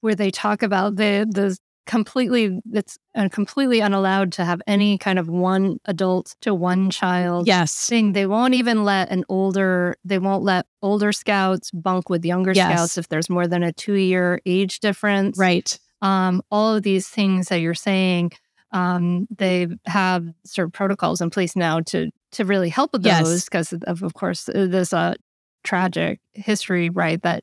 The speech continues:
Speaker 1: that is a facilitation for that. But as I went through this training, which was, like, it just made me cry. It was terrible.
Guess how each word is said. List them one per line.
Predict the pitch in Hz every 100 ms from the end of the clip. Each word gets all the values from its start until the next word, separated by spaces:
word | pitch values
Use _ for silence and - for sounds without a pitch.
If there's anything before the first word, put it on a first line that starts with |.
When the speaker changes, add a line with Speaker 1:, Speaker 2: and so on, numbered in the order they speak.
| - -
Speaker 1:
that | 185 185
is | 175 180
a | 170
facilitation | - 190 - 240 247 196 170 165 - 214 185 165
for | 180
that. | 170 165 -
But | 247 208 - _ _
as | 220 233 233
I |
went | 202 170 -
through | 370 -
this | 208 -
training, | - 185 180 170 170 - _ _
which | - -
was, | 214 180
like, | - 185 180
it | -
just | 208 208
made | 196
me | 196
cry. | 214 196 196
It | 170
was | 185
terrible. | - 202 190 185